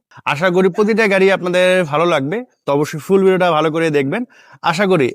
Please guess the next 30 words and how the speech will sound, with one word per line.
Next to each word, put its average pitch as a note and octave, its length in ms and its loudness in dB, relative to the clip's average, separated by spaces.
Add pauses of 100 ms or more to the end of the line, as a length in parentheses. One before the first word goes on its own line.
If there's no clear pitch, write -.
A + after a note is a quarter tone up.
একটা D3+ 240 -4
না D#3+ 100 0
একটা D3+ 180 -4
গাড়ি D3 260 0
আপনাদের C#3+ 320 -2
বাজারের B2 540 -2
মধ্যে E3 400 -2
পছন্দের C3+ 340 -6
মধ্যেই C#3 380 -2 (300)
হয়ে F#2+ 280 -4
যাবে। - 220 -16 (680)
আসসালামু G3+ 500 0
আলাইকুম, G3+ 380 -2
আজকে G#3+ 260 -6
আমরা G3 180 -2
চলে G3 220 -2
আসছি G3 400 -2 (120)
এনএস F#3+ 440 -2
ট্রেডার্সে। E3+ 920 -4 (260)
সামনে C#3+ 300 -2
আছে C#3 160 -4
হচ্ছে C#3+ 240 -6
নাসির C3+ 320 -4
ভাই। C3 180 -6 (380)
নাসির D3+ 200 -4
ভাই, F#3 80 2
আসসালামু F3+ 320 -2
আলাইকুম, D#3 200 -2
কেমন C#3 180 -4
আছেন? G2 220 -8